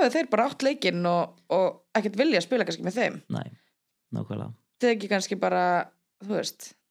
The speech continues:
Speaker 2: Já.
Speaker 1: Jemiah, eða eitthvað.
Speaker 2: Já. En já, uh, Drew spyr þau mitt út í The Reap Before, uh, Dee og Austin, og Dee segir að svona, þau hafa allir að vinna s-, vinna saman.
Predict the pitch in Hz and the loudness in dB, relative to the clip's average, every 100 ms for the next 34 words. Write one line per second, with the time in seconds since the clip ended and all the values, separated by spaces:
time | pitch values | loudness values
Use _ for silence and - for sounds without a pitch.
0 | _ _ - - _ _ _ _ _ _ | _ _ -20 -20 _ _ _ _ _ _
1 | _ - 190 233 - - _ _ _ _ | _ -6 -4 -2 -4 -10 _ _ _ _
2 | - 180 - _ _ 107 104 156 _ _ | -8 -8 -12 _ _ -8 -6 -12 _ _
3 | _ _ - _ _ _ - 113 101 - | _ _ -20 _ _ _ -2 0 -2 -6
4 | _ 117 120 120 123 123 - _ _ _ | _ -2 0 2 0 -2 -14 _ _ _
5 | 165 156 165 160 - 165 147 127 127 127 | 2 6 6 2 0 2 4 2 0 -2
6 | 131 123 117 - - _ 127 120 123 117 | -4 -4 -4 -6 -12 _ -2 2 0 -2
7 | 104 98 95 - _ _ 101 95 95 95 | -4 -4 -4 -8 _ _ -4 -2 -2 -4
8 | - - - 107 98 95 95 92 - 107 | -8 -20 -6 -2 -2 -4 -8 -8 -6 -6
9 | 104 120 110 104 104 98 - 110 101 - | -4 -2 0 0 -2 -4 -6 -6 -6 -8
10 | - _ _ _ 113 107 104 117 107 107 | -18 _ _ _ -2 0 0 0 0 0
11 | 110 - 110 113 110 - 113 123 127 123 | -2 -4 -4 -4 -4 -2 0 2 0 -2